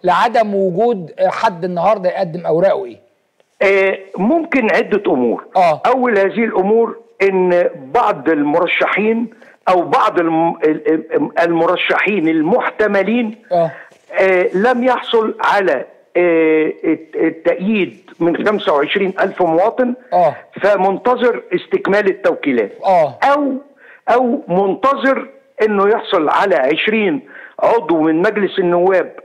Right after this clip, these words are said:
Speaker 2: على الأقل، ومنتظر هذا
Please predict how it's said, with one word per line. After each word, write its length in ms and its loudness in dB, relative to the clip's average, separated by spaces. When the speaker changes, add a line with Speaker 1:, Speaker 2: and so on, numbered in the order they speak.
Speaker 2:
على 220 2
الأقل، 560 0
ومنتظر 1120 2
هذا 560 0